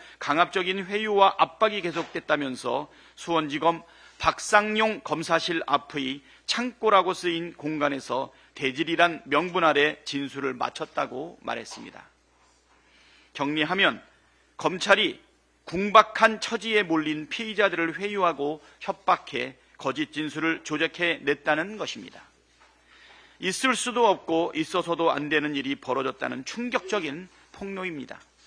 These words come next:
정적을 제거하기 위해서라면 없는 사실도 진술을 조작해 만들어내고 없는 혐의도 뒤집어 씌우는 것이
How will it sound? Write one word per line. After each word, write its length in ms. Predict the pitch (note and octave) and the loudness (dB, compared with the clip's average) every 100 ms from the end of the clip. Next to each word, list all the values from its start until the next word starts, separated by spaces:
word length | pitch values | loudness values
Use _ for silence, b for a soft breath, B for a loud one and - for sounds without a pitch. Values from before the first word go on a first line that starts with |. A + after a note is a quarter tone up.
| _ _ _ b b b b | _ _ _ b b b b
정적을 520 | - F3+ G#3+ A3 B3 B3+ | -4 0 4 6 6 8
제거하기 600 | G3 G3 G3+ G3 F#3 E3 | 6 10 10 8 6 4
위해서라면 680 | E3 E3 E3 D#3 C#3 C#3 - | 4 4 4 4 2 -2 -4
없는 400 | C#3 D#3+ F#3+ G#3 | -2 0 2 2
사실도 640 | F#3+ G3+ A3+ F3 D3 - - | 2 0 0 0 -2 -4 -12
진술을 800 | - C#3+ E3 - E3 D#3+ F#3 G3 b b | -8 -6 -8 -8 -4 -2 -2 -6 b b
조작해 680 | - D3+ E3+ - F3+ F3 - | -8 -2 -2 -2 -4 -2 -4
만들어내고 800 | C3+ C3 G3+ G#3 G3 C#3 A#2 A2 - - | -6 -4 2 4 4 0 -4 -12 -16 -10
없는 440 | - D3 E3+ E3+ E3+ | -6 -4 -4 -4 -4
혐의도 440 | F3 F#3+ E3 E3 | -6 -4 -2 -2
뒤집어 400 | - C#3+ C#3 C#3+ | -4 -8 -2 -2
씌우는 400 | C3+ A3+ A#3+ A3 | -2 -4 -4 -2
것이 400 | F#3+ D#3 D#3+ F#3 | -2 -2 -6 -8